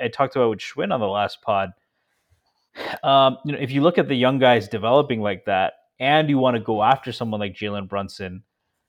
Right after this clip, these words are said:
maybe Derrick Rose becomes the odd person out, right? Especially since you could probably get more value for him in a trade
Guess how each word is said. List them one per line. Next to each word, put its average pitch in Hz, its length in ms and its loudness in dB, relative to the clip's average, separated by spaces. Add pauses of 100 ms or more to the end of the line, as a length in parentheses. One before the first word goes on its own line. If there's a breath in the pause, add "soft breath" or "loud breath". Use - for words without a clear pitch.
(420)
maybe 123 220 -8
Derrick 135 300 0
Rose 117 260 -2
becomes 107 360 -6
the 101 60 -6
odd 82 180 -2
person 82 300 -12
out, 65 240 -12
right? 104 180 -8
Especially 165 420 0
since 120 200 -8
you 127 100 -2
could 120 140 -2
probably 135 260 4
get 117 240 -2
more 110 220 -4
value 110 320 0
for 107 180 -8
him 98 120 -8
in 95 80 -10
a 90 60 -12
trade 165 420 -4